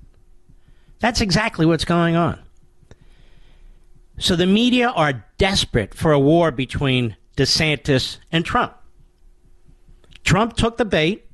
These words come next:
once, has backed off so far. I hope he continues to. DeSantis hasn't taken the bait once.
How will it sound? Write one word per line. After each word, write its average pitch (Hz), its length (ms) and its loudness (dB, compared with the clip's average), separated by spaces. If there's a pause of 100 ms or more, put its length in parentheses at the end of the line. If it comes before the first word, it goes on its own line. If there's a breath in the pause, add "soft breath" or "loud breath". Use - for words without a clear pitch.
(540)
once, 151 600 -2
has 131 200 0
backed - 340 -2
off 147 220 2
so 202 260 0
far. 120 440 0 (760)
I 117 80 0
hope 143 180 0
he 180 80 0
continues 147 600 0
to. 110 240 0 (440 loud breath)
DeSantis 175 580 0
hasn't 156 300 -2
taken 156 280 0
the 135 60 0
bait 135 340 -2
once. - 520 -4